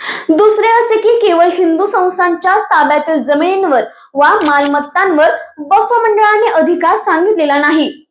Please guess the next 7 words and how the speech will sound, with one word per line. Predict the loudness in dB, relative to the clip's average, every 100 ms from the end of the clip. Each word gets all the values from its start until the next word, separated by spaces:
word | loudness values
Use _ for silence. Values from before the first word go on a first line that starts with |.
| 0
तर | 0
ट्रस्टच्या | 2 0 0 -2 -2
ताब्यातील | 0 0 2 0 -2 -4
अनेक | -2 0 0
मशिदींवरही | 0 -2 -2 -2 0 0 2 0
दावा | 2 2 2
सांगितला. | 0 0 0 0 0